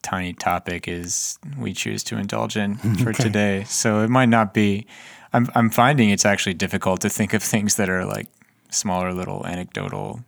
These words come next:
Speaker 1: um,
Speaker 2: Yeah. Or
Speaker 1: bite,
Speaker 2: things that
Speaker 1: bite-sized
Speaker 2: aren't
Speaker 1: pieces that aren't
Speaker 2: connected.
Speaker 1: Yeah, things that
Speaker 2: Yeah.
Speaker 1: aren't connected directly to what we were just talking about. And I think
Speaker 2: Right.
Speaker 1: the, the little dessert I was gonna bring to the table is pretty much directly connected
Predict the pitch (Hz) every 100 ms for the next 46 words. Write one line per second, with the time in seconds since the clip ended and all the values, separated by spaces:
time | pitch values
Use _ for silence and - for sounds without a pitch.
0 | _ _ _ _ - - 135 - 95 104
1 | 98 - _ 98 143 123 - 131 113 113
2 | 113 104 95 113 113 101 92 101 95 -
3 | 101 98 107 101 101 _ - - 107 98
4 | 110 113 - - 90 85 95 92 - 85
5 | 73 - 82 - 82 78 82 80 78 -
6 | 80 - - 85 78 80 - 87 80 80
7 | 78 78 - 80 - - 78 76 95 -
8 | 107 - 92 - - 98 92 95 92 92
9 | 101 95 92 92 95 - 95 95 90 87
10 | 95 95 92 92 - _ _ - 143 95
11 | 90 80 - 87 80 - 87 85 82 -
12 | 82